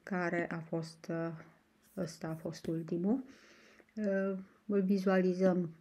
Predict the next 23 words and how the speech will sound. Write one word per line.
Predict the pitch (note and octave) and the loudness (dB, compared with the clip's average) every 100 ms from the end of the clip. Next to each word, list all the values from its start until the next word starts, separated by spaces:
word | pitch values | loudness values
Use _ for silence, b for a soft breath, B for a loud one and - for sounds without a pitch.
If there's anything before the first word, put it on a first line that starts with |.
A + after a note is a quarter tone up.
| - _ - | -20 _ -4
poll | F3+ E3+ | 0 2
now | E3+ E3+ F3 E3+ F#3 - | 2 -2 -2 -6 -8 -8
și | - A3 | 0 2
vedem | G3+ F#3+ G#3+ G#3+ - | 4 4 4 4 2
că | F#3 F3+ | -4 -2
avem, | F3+ E3+ E3+ D#3+ D#3+ D#3+ - | -2 -2 2 2 2 0 -6
uh, | F#3+ F3 E3 E3 E3 B B B | -6 -4 -2 -2 -4 B B B
s-au | - G3 | -6 -4
făcut | F#3+ F#3+ F#3+ F#3 | -2 -2 -2 0
niște | F3 E3 - E3 D#3+ D#3+ | -4 -4 -2 0 0 0
D | |
N | D#3+ D#3 | 0 0
S | D#3 - | -2 -6
lookup | D#3 - - F#3+ C#4 - - - - _ - _ - b b b b b b | -6 -6 -6 -4 -4 -6 -20 -14 -16 _ -20 _ -20 b b b b b b
și | - - | -10 -4
avem | G3+ G3 | 0 0
și | F#3+ F#3+ | 0 0
un | F#3 F3+ F3 | 0 0 -2
H | F3 E3 | -4 -4
T | - D#3+ | -6 -4
T | D#3+ | -4
P | D#3+ | -2
request. | D#3+ D#3 D#3+ - D3 E3 B3+ - - - | -2 -2 -4 -6 -4 -2 -2 -4 -16 -14